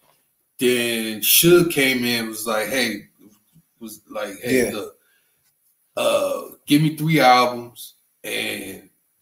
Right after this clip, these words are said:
Speaker 1: yeah, I'll get you out of here."
Speaker 2: <laughs>
Speaker 1: And
Speaker 2: <laughs>
Speaker 1: it kinda, it kinda fucked.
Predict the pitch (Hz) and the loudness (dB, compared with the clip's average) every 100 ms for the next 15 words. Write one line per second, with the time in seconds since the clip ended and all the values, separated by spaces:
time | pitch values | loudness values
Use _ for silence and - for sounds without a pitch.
0 | _ _ - 131 113 - - - 123 117 | _ _ -4 -2 -2 -6 -16 -8 -6 -4
1 | 117 123 127 123 104 98 101 - _ _ | -4 -2 0 -2 -2 -10 -14 -18 _ _
2 | _ _ _ _ _ 175 170 - - 147 | _ _ _ _ _ -14 -14 -12 -8 -8
3 | - 147 _ 143 143 139 120 113 - 107 | -8 -16 _ -2 0 0 -2 -6 -8 -10
4 | - 143 123 - 104 143 - 156 139 120 | -4 -2 -2 -6 -10 -10 -4 -4 -4 -6
5 | 107 98 95 _ _ _ _ _ 131 - | -8 -12 -18 _ _ _ _ _ -20 -14
6 | 139 110 - - - - | -14 -12 -10 -12 -14 -20